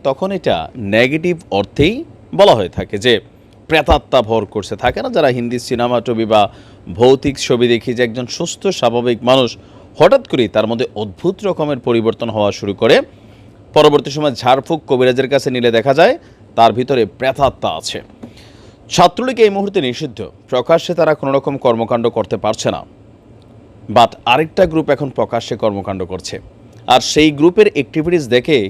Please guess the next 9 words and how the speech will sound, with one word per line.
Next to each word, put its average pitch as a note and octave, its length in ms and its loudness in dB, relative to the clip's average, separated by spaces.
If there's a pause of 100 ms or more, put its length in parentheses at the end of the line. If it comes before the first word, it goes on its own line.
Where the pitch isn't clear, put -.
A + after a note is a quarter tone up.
কেউ D3 160 2
কেউ A#3+ 140 -4
বলছিলেন G3+ 420 0
যে C#3 340 2 (380)
এদের D3 280 4
মধ্যে G3+ 280 2
ভাই C3 280 4 (140)
ছাত্রলীগের F3+ 760 2
প্রেতাত্মা C#3 760 2